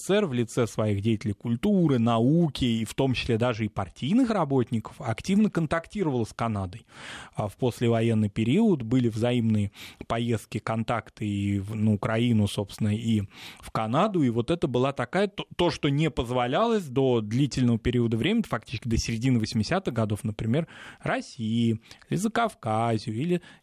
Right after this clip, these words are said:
Прибалтике, или другим каким-то, да, территориям Советского Союза, Средней Азии уж тем более. А здесь вот это вот все активно, и фактически фильтрации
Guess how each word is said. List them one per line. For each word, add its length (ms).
Прибалтике, 840
или 120
другим 420
каким-то, 460
да, 120
территориям 520
Советского 320
Союза, 220
Средней 340
Азии 220
уж 80
тем 200
более. 160
А 160
здесь 300
вот 180
это 160
вот 180
все 300
активно, 480
и 220
фактически 540
фильтрации 800